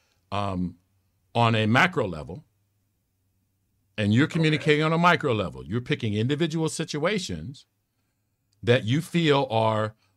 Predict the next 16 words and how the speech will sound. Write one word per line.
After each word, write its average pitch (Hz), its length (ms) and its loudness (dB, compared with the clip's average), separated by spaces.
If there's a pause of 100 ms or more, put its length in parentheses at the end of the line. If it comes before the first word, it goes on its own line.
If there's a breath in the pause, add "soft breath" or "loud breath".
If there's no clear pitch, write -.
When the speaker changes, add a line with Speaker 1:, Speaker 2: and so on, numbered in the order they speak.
Speaker 1:
uh, 117 140 -4 (180)
that 110 180 0
are, 104 420 -8
that 104 180 -2
don't 135 200 2
fit 185 460 0 (720)
the 131 180 -2
umbrella. 123 440 2 (1300)
And 95 100 -6
so 117 120 0
what 107 140 2
I'm 113 100 0
trying 190 260 2
to 156 60 -2
do 151 240 0
is 107 300 -2